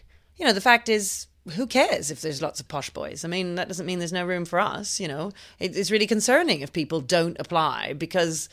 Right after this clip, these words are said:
of the posh boy element. I also find it very strange, this idea of kind of feeling resentful to those posh boys. I mean, it doesn't mean you can't do something great with your life. You just need to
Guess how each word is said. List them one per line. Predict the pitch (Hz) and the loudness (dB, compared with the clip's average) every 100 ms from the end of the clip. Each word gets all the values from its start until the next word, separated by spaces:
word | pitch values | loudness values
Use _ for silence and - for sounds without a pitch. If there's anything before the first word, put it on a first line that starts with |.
| - _ - | -18 _ -6
of | 151 | -4
the | - | -2
posh | 185 160 147 | 0 0 0
boy | 170 180 160 | 2 4 4
element. | 127 - - 208 - - - | 0 -8 -6 -8 -10 -4 4
I | 247 | 6
also | 370 311 | 6 2
find | 196 175 | 0 2
it | |
very | 165 185 | 2 4
strange, | 180 - 233 269 262 - | 4 2 0 -2 -2 -4
this | 156 - | -4 -2
idea | 160 151 165 160 | -2 0 0 -2
of | 151 | -2
kind | 170 160 | -4 -4
of | 151 - - | -6 -10 -20
feeling | - 208 190 | -2 0 2
resentful | 180 160 220 - 165 | 2 2 0 -2 -6
to | - | -6
those | 143 131 | -8 -8
posh | 151 123 - | -8 -8 -8
boys. | - - 147 | -8 -8 -8
I | 170 | -4
mean, | 185 190 190 175 - - | 0 0 -2 -4 -12 -10
it | - | -2
doesn't | 226 240 | 0 4
mean | 226 | 4
you | 196 220 | 4 4
can't | - 190 170 | 2 -2 -2
do | 175 | -2
something | - 160 160 | -4 -6 -4
great | 151 147 | -2 -2
with | 147 | -2
your | 147 139 | -4 -4
life. | 139 - 220 226 | -6 -8 -10 -8
You | 220 | -4
just | 220 226 | -4 -2
need | 214 202 | -4 -2
to | 190 | -6